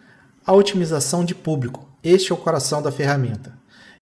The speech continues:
Em vez de buscar aleatoriamente, vamos focar em perfis concorrentes ou hashtags específicas. Digamos que no meu perfil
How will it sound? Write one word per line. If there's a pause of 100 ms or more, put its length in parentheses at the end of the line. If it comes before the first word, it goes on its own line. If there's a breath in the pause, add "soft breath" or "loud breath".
(140)
Em
vez
de
buscar
aleatoriamente,
vamos
focar
em
perfis
concorrentes (200)
ou
hashtags
específicas. (800 soft breath)
Digamos
que
no
meu
perfil